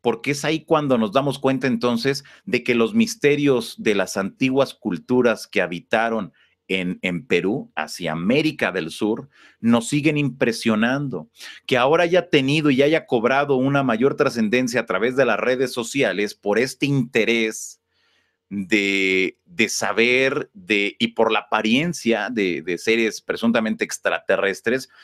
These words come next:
es lo que nos tiene a todos aquí involucrados y preguntando y dándole seguimiento a la información, y eso es precisamente lo que tenemos que seguir haciendo. Darle seguimiento, estar muy al pendiente y saber ahora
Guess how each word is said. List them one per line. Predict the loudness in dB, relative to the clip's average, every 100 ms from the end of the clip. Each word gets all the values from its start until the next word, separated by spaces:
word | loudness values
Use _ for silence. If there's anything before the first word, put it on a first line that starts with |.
| -8 -2
es | 0
lo | 0
que | 0
nos | -2 -2
tiene | -2 -2
a | 0
todos | -2 -2 -4
aquí | -8 -8 -8 -8 -8
involucrados | -2 2 4 2 2 0 2 0 -4 -8 -16 -20 -6
y | -2 -2 0
preguntando | 2 4 4 2 2 0 0 2
y | 2
dándole | 2 4 2 2
seguimiento | 0 4 4 4 2 2
a |
la | 2
información, | 0 0 0 -2 -2 -2 -2
y | 0 0
eso | 0
es | -6
precisamente | -6 -4 -2 -2 -4 -4 -4
lo | -4
que | -4
tenemos | -2 -2 -2 -4
que | -4 -6
seguir | -6 -6 -6
haciendo. | -6 -10 -14 -14 -20 _ -20 -20 -20 -20 _ _ _ -6
Darle | -2 0 0
seguimiento, | 0 0 2 0 -2 -4
estar | -4 -4 -2
muy | 0 2
al | 2 0
pendiente | -2 0 0 0 -2 -2 -2 -4
y | -6
saber | -4 -2 0 -2
ahora | 0 2 2 0 -4